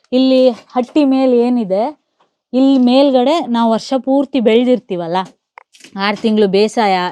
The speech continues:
ಏನ್ ಮಾಡಿರ್ತೀವಿ ಸಾಗುವಳಿ, ಅದ್ರಿಂದ ಬಂದ ಹುಲ್ಲನ್ನ ಅಲ್ಲೇ ಸ್ಟೋರ್ ಮಾಡಿರೋವಂಥದ್ದು ಮೇಲೆ, ಅಂದ್ರೆ ನೆಕ್ಸ್ಟ್ ದನ ಕರುಗಳಿಗೆ ಅದನ್ನೇ ಹಾಕೋದು. ಹಾಗಾಗಿ ಅಲ್ಲಿ ಸ್ಟೋರ್ ಮಾಡಿರ್ತೀವಿ.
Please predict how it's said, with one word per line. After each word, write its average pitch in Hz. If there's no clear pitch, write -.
ಏನ್ 202
ಮಾಡಿರ್ತೀವಿ 175
ಸಾಗುವಳಿ, 185
ಅದ್ರಿಂದ 269
ಬಂದ 226
ಹುಲ್ಲನ್ನ 226
ಅಲ್ಲೇ 240
ಸ್ಟೋರ್ 208
ಮಾಡಿರೋವಂಥದ್ದು 160
ಮೇಲೆ, 170
ಅಂದ್ರೆ 233
ನೆಕ್ಸ್ಟ್ 220
ದನ 208
ಕರುಗಳಿಗೆ 196
ಅದನ್ನೇ 226
ಹಾಕೋದು. 220
ಹಾಗಾಗಿ 214
ಅಲ್ಲಿ 254
ಸ್ಟೋರ್ 220
ಮಾಡಿರ್ತೀವಿ. 180